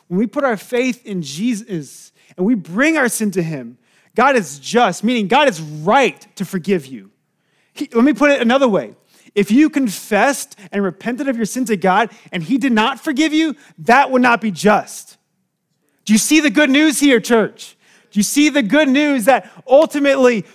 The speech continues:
we, God is right when we, we bring our sin to him 'cause he will forgive us and he will cleanse us, and that's good and right and just of him to do that. So this is how our sin is de-,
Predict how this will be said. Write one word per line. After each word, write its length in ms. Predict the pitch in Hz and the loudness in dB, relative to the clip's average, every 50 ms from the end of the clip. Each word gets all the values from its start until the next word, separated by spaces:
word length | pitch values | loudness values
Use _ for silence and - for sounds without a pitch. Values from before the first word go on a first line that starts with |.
| _ _ 190 | _ _ 0
we, 300 | 240 302 320 320 285 220 - - _ 185 175 170 | 2 4 4 4 2 0 -4 -8 _ -16 -8 0
God 260 | 262 269 302 311 302 | 2 4 4 4 4
is 180 | 269 240 190 214 | 2 0 0 -4
right 420 | 202 185 254 302 311 277 240 214 190 - _ | 0 2 2 4 4 2 0 -2 -8 -18 _
when 120 | - 214 226 | -2 0 2
we, 240 | 247 262 277 302 233 | 2 2 0 -2 -2
we 200 | 214 285 294 277 | 0 2 2 2
bring 200 | 196 269 285 311 | 0 -2 0 0
our 100 | 302 269 | 0 0
sin 220 | - - 285 285 | 0 -2 -4 -4
to 120 | 247 302 | -2 -2
him 240 | 262 277 294 277 214 - - _ | -2 -2 0 -2 -4 -6 -8 _
'cause 140 | - 233 - | -2 0 2
he 160 | 254 294 294 | 2 0 0
will 100 | 302 269 | 0 -4
forgive 460 | 208 190 269 220 180 226 311 311 262 | -6 -6 -8 -6 -2 -2 -2 0 0
us 200 | 247 233 214 - - 165 - | 0 0 0 -4 -10 -12 -4
and 100 | 208 208 | 0 0
he 120 | 226 285 | 0 2
will 80 | 285 254 | 0 -2
cleanse 440 | - - - 277 311 320 302 233 233 | -6 -6 0 0 2 2 2 2 2
us, 200 | 254 240 - - - - 170 | 2 2 2 -2 -10 -14 -6
and 120 | 214 240 | -2 0
that's 200 | 277 277 - - | 0 0 0 -2
good 280 | 190 165 196 285 311 311 | -6 -2 -2 0 0 0
and 140 | 285 262 247 | 0 0 2
right 160 | 277 285 262 | 2 2 2
and 100 | 269 214 | -2 -4
just 240 | 170 254 285 - - | 0 0 0 0 0
of 80 | 247 | -4
him 140 | 277 285 269 | -4 -2 -2
to 60 | 277 | -2
do 240 | 220 202 302 339 330 | -2 0 2 2 2
that. 340 | 302 233 170 127 127 - _ _ _ _ _ _ | 2 2 0 -2 -6 -14 _ _ _ _ _ _
So 340 | _ - 254 240 196 - - - _ _ | _ 2 4 4 4 0 -6 -16 _ _
this 200 | 180 269 339 285 | 0 0 2 2
is 120 | 339 277 | 0 0
how 180 | 269 269 285 285 | 2 4 4 4
our 100 | 277 254 | 4 2
sin 320 | - - - 302 311 302 | 0 -2 -4 -2 -2 -2
is 100 | 277 226 | -2 -2
de-, 160 | 196 262 208 | -2 -4 -4